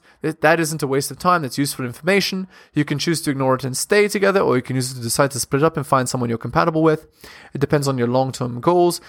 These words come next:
If you don't want children and are happy being together but living apart, then she could be a good fit." Uh, no, the second part of the comment is B S. Um, she is, sorry, he's living in her frame, so it's already done.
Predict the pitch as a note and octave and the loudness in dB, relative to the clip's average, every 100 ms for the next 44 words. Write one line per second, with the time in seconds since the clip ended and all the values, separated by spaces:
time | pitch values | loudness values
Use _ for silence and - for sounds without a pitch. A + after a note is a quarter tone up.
0 | - C3 B2+ D3 C#3+ C#3+ C#3 D#3 C#3+ C#3 | -6 -2 2 2 2 0 2 0 0 0
1 | B2+ C3+ C#3 B2+ C3 B2 B2+ C3+ B2+ A2 | 0 2 0 0 -2 -2 0 0 0 -2
2 | B2 A#2+ A#2 D#3+ D#3+ D#3+ B2+ - A#2+ A2+ | -2 -4 0 2 2 -2 -10 -8 -6 -4
3 | A2 - - C3 - - _ - - - | -4 -4 -4 -4 -4 -8 _ -20 -20 0
4 | C#3+ C#3+ D3 F3 G#3+ G#3 - D3 - F#3+ | 4 6 4 2 2 2 0 -2 0 0
5 | F3 F3+ E3 C#3+ D3+ C#3+ A#2+ A#2+ G#2 C#3 | 0 0 0 -2 -2 -2 -4 -8 -4 0
6 | F3 F3 - - _ - _ _ C3+ C3+ | 2 2 0 -8 _ -20 _ _ 2 2
7 | B2+ - - F#3+ G3 F#3+ - _ _ - | 2 -4 -6 -2 -2 -4 -8 _ _ -8
8 | D#3 - A#2+ - G#3 F#3 F3+ E3+ D3+ B2+ | -4 0 0 0 -2 0 0 0 0 2
9 | D3 C#3 D3 C#3+ C#3+ C#3+ - C#3 B2 A2+ | 2 2 2 2 0 -2 -2 2 2 0
10 | - - _ - C#3 - D3 D3 C3 C3 | -4 -14 _ -4 -2 2 2 4 2 0
11 | B2 A#2+ F#2+ | 0 -2 -2